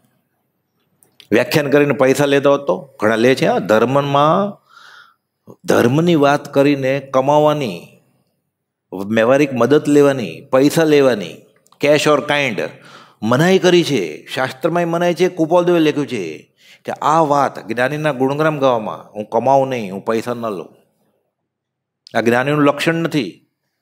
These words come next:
આ ધંધો નથી, આ ધંધા માટે નથી વાપરવાનો ઉપદેશક પણ. જ્ઞાનીના ગુણગાન માટે છે આ.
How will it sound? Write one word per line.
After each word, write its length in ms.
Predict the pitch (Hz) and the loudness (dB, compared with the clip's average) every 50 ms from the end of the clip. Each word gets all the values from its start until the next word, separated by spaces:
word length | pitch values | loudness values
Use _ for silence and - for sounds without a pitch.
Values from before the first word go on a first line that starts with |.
| _ _ _ _ _ _ _ _ _ _ _ _ _ _ _ | _ _ _ _ _ _ _ _ _ _ _ _ _ _ _
આ 40 | - | -6
ધંધો 380 | 110 107 110 120 127 123 147 160 | -2 0 0 0 2 2 2 2
નથી, 300 | 165 170 151 165 151 131 | 0 0 2 2 2 2
આ 40 | 123 | 2
ધંધા 340 | 110 113 120 127 135 151 | 0 -2 -4 0 0 0
માટે 220 | 156 160 160 156 156 | 0 0 0 0 0
નથી 240 | 151 156 151 175 175 | -2 0 2 4 4
વાપરવાનો 480 | 175 165 151 165 156 147 143 131 123 | 4 4 2 2 2 2 0 0 -2
ઉપદેશક 460 | 113 120 123 127 123 113 110 104 - - | -4 -4 -4 -4 -4 -4 -6 -10 -12 -16
પણ. 140 | 92 82 78 _ _ _ _ _ _ _ _ _ _ _ _ _ _ _ _ _ _ _ _ _ _ - | -18 -18 -18 _ _ _ _ _ _ _ _ _ _ _ _ _ _ _ _ _ _ _ _ _ _ -6
જ્ઞાનીના 360 | 104 107 117 123 127 135 135 | -4 -2 -2 -2 0 -2 -2
ગુણગાન 440 | 117 120 135 139 143 156 170 170 165 | 2 2 2 2 4 2 2 2 2
માટે 420 | 165 160 151 147 139 127 110 110 | 2 0 2 2 0 -2 -2 -4
છે 160 | 90 - 90 | -6 -8 -12
આ. 60 | - | -14